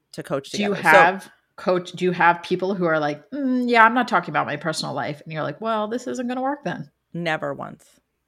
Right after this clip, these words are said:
Speaker 2: Oh,
Speaker 1: It just
Speaker 2: really?
Speaker 1: naturally goes there. Like, let's, let me give you an example. If we're talking about, for example, you know what, I'm not feeling comfortable with,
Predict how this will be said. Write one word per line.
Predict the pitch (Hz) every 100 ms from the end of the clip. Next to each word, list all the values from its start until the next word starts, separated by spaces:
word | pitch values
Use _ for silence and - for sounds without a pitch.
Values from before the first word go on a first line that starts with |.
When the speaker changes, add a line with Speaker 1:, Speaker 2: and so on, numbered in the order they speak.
| -
Speaker 2:
Oh, | 269
Speaker 1:
It | 185
just | 190 220 320
Speaker 2:
really? | 277
Speaker 1:
naturally | 262 285 - 320 294
goes | 196 190 262 226
there. | 175 156
Like, | 185 - -
let's, | 294 339 -
let | 285
me |
give | 262 214
you | 185
an |
example. | 165 139 - - - - - -
If | - 226
we're | 403
talking | - 370 320 233
about, | 214 185 180
for | - 180
example, | 165 165 156 156 156
you | 151
know | 170
what, | 156 151 156
I'm | 170 175 202 240
not | 220 202
feeling | - 170 165 160
comfortable | - 165 151 160 147 139 139 135 - - -
with, | 170 156 156